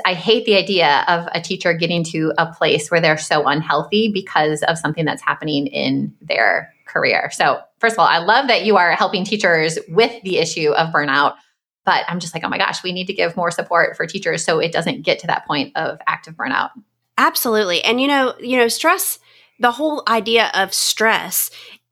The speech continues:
Speaker 2: it's a, it's a cycle. It keeps happening over and over. And as teachers, we get stuck in this stress cycle that really leads to burnout. And it,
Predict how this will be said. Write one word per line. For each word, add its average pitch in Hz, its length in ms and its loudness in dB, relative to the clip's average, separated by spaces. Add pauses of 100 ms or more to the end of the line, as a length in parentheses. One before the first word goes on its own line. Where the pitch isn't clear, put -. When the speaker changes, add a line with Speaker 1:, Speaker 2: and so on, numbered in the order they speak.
Speaker 2:
it's 247 200 4
a, 262 120 2
it's 254 120 0
a 254 40 0
cycle. 226 400 -2
It 202 120 -4
keeps - 220 -6
happening 196 400 0
over 196 260 0
and 180 80 4
over. 185 260 0
And 190 380 0
as 196 200 0
teachers, 196 520 -2
we 185 140 0
get - 200 -6
stuck 226 460 -2
in 196 220 0
this 185 200 2
stress 180 380 0
cycle 247 640 0
that 214 220 0
really 202 340 4
leads 185 360 0
to 233 100 -2
burnout. 233 340 2
And 202 140 2
it, - 160 -4